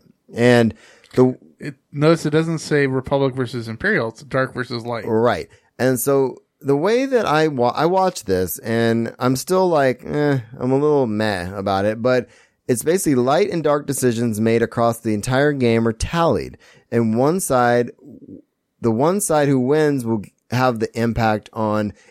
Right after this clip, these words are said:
Speaker 1: a, the next companion, um, that you get. So it'll be like a dark side or light side companion, and it's gonna affect some other stuff as well. So
Speaker 2: Okay, is it just me, or do I think this is how they're trying to figure out how to introduce Jason?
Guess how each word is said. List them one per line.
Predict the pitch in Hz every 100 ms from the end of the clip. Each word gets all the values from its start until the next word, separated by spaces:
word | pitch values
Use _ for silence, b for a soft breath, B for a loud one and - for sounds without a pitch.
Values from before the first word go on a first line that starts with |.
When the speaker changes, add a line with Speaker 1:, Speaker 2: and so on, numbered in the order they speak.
| b
Speaker 1:
a, | 107 110 107
the | 101
next | 110 110 107 - -
companion, | 101 92 107 117 117 110 92 90 92 -
um, | 92 90 82
that | 85
you | 90 92
get. | 82 76 -
So | - 113 107
it'll | 104
be | 104
like | 98 98 92
a | 95
dark | 98 98 -
side | 101 95
or | 92
light | 92 87
side | 95 90
companion, | 85 87 143 151 151 147 143 B B
and | 117 117 113 110
it's | 101
gonna | 117 107
affect | - 101
some | - 101
other | 95
stuff | 90 95 85
as | 85
well. | 82 65 52 B B B
So | - - 113 110 110 _ _ _ _ _ _ _ _ -
Speaker 2:
Okay, | 147 147
is | 135 147 165
it | 202
just | 214 196
me, | 175 185 226
or | 147 127
do | 131
I | 147
think | 151 151
this | 139 139
is | 143
how | 139 131
they're | 123
trying | - 131
to | 123
figure | 131 127
out | 120
how | 123
to | 117
introduce | 113 117 113 107
Jason? | 117 113 -